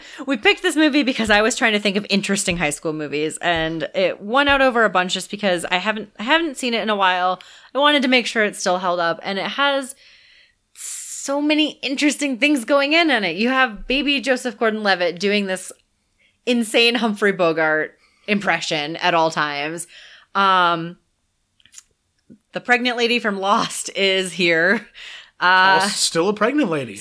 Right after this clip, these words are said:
Speaker 1: Not a pregnant. Well, oh yeah, I guess she is. Yeah. So I don't know. Let's, let's get into it.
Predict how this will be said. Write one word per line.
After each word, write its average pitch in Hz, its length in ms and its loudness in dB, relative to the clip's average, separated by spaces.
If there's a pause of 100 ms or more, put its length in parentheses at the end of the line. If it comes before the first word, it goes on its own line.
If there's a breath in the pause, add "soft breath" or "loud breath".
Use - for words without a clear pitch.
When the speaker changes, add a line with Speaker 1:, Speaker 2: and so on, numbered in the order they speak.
Speaker 1:
Not 214 220 6
a 208 40 0
pregnant. 190 280 -4
Well, 254 120 6
oh 311 120 10
yeah, 466 300 4
I 349 40 0
guess 294 480 -4
she 196 220 0
is. 311 320 0
Yeah. 220 260 4
So 220 320 0 (320 loud breath)
I 320 80 6
don't 359 120 6
know. 240 120 4
Let's, 262 420 -2 (160)
let's - 440 -6
get 170 160 -10
into 220 240 -4
it. 139 200 -2